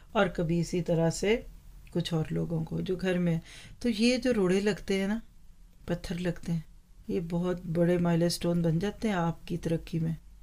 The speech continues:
शर्त एक है कि आप इनकी कदर करें। तो अपने लिए अमल की बात लिखें। किसी जिस्मानी कमज़ोरी के शिकार शख्स को देखकर आर नहीं करनी।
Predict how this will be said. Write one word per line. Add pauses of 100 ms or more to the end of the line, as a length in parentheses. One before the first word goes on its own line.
(380)
शर्त
एक
है
कि
आप
इनकी
कदर
करें। (440)
तो
अपने
लिए
अमल
की
बात
लिखें। (120)
किसी
जिस्मानी (100)
कमज़ोरी (120)
के (600)
शिकार
शख्स
को
देखकर (400)
आर
नहीं
करनी।